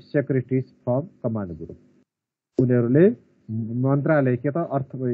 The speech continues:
education र खेलकुद मन्त्रालयको secretary र joint सहायक, सहसचिवहरू, सचिव र सहसचिव के Command ग्रुपमा पर्छ।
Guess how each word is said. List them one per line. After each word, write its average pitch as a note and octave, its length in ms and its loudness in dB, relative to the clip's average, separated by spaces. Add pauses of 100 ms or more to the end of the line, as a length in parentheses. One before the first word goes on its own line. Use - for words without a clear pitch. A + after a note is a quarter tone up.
(200)
education D3 640 0
र C#3+ 180 2
खेलकुद D3 400 2
मन्त्रालयको B2+ 1080 2 (680)
secretary E3+ 480 2
र F#3 160 4
joint C#3+ 320 2
सहायक, B2 580 -2 (220)
सहसचिवहरू, B2+ 1000 -4 (100)
सचिव C#3 320 -4
र C#3+ 40 -2
सहसचिव A#2 760 -4
के E3 120 2 (920)
Command A#2+ 360 0
ग्रुपमा F#2+ 340 -8
पर्छ। - 500 -18